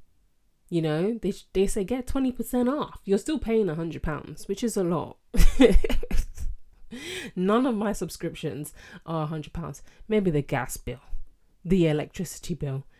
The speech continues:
is that much, but that's utilities. You know, it's like, it's, it's up to you. Uh, therapy can be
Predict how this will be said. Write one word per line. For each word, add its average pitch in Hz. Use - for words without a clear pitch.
is 175
that -
much, 147
but 175
that's 196
utilities. -
You 196
know, 170
it's 185
like, 202
it's, 208
it's 202
up 160
to 156
you. -
Uh, 180
therapy 247
can 185
be 160